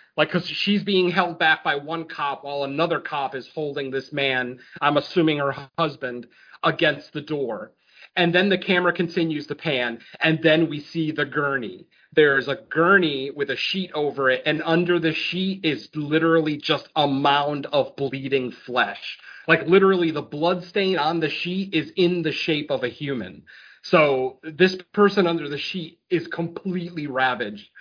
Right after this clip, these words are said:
We see other members of the family just crying, and then Jim and Kat just continue driving. But that one shot, it's one single shot that goes across.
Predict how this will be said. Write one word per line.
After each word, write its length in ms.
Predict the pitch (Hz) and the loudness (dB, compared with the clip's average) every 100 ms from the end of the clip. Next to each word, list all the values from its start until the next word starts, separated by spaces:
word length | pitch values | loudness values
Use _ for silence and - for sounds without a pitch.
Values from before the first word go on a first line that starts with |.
| - - - | -20 -20 -6
We 160 | 160 | -2
see 240 | 175 214 180 | 0 4 4
other 180 | 170 196 | 6 4
members 400 | 180 180 180 170 | 2 0 0 -2
of 80 | |
the 100 | 147 | -4
family 560 | 143 170 156 160 156 143 | -4 -2 -2 -2 -2 -6
just 240 | - 139 - | -10 -12 -14
crying, 1000 | - - 160 160 160 170 165 165 165 160 - - - - | -14 -4 -4 0 0 2 2 0 -2 -8 -18 -20 -8 0
and 200 | 160 147 | 0 2
then 280 | 151 160 | 0 0
Jim 240 | 160 165 160 | 0 0 0
and 100 | 147 | -2
Kat 340 | - 151 135 - | -2 -2 -2 -8
just 160 | 143 | -14
continue 480 | - 156 180 147 131 | -12 -6 -4 -4 -6
driving. 600 | 123 139 127 127 110 107 | -10 -6 -4 -4 -6 -8
But 240 | 147 143 - | -8 -8 0
that 360 | 165 208 220 160 | 2 2 0 -4
one 460 | 143 165 202 226 | -4 -2 -2 -4
shot, 680 | 208 - - 175 160 - - | -6 -6 -2 -2 -4 -10 -14
it's 160 | 143 143 | -14 -10
one 320 | 135 180 226 | -4 -2 -2
single 380 | - 214 190 147 | -2 -2 -2 -4
shot 340 | - 170 160 | 0 0 0
that 140 | 143 | -2
goes 200 | 160 151 | -4 -6
across. 600 | 170 - 165 151 120 - | -8 -10 -6 -2 -2 -4